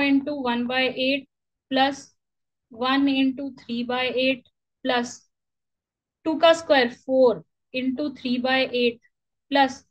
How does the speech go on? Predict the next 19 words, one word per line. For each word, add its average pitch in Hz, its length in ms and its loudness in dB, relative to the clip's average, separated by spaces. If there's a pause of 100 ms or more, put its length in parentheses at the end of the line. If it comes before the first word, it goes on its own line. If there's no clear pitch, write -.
(300)
three 285 140 -2
का 202 120 4
स्क्वायर 202 280 0
नाइन 262 540 4 (100)
into 247 380 -6
one 208 260 -4
by 214 120 -2
eight। - 240 -12 (2250)
ये 240 160 -4
सारा 247 380 -2 (520)
minus 277 580 4
mu 285 340 4
का 311 120 6
square, 269 380 -2
which 247 160 -10
is 277 140 -4 (140)
nine 240 320 0
by 254 200 2
two। 381 540 -12